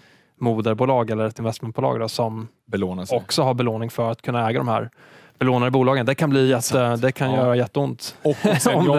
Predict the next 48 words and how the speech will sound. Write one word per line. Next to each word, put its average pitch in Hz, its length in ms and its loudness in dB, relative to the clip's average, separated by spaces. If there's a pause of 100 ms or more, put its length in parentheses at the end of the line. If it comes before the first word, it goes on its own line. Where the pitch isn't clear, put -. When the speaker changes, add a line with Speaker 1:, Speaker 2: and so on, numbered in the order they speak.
Speaker 1:
det 127 40 2
Speaker 2:
då 117 80 2
personligen 123 640 0
har 117 140 0
en 107 60 0
liten 107 260 -2
belåning 107 360 0
också 135 120 2
Speaker 1:
Ja, 139 260 2
Speaker 2:
i 135 60 2
Speaker 1:
i - 20 2
din 135 180 2
Speaker 2:
portföljen. - 20 -8
Speaker 1:
portfölj 131 520 0
och 120 200 0
på 123 460 -2
di-, 123 580 -6
din 123 180 -2
lägenhet 117 440 0
och 117 100 -2
så 123 80 -4
vidare. 120 480 0
Det, 120 240 -2 (100)
det - 260 -8
blir 131 160 2
väldigt 131 360 0
mycket 120 260 -4
lån 131 300 -6 (100)
<laughs> 117 120 -4
Speaker 2:
Ja. 123 160 2
Speaker 1:
till 131 120 2
slut. 123 360 -2 (280)
Så 131 220 2
det 131 180 0
är 139 40 4
Speaker 2:
Ja, 139 40 2
Speaker 1:
nog 131 80 2
Speaker 2:
det 131 60 2
är - 20 -2
sant. - 180 0
Speaker 1:
sunt, 165 540 0
det 143 60 2
är 143 40 0
nog 139 120 0
sunt 156 460 0
att 117 100 -2
man 120 120 -2
har 127 420 0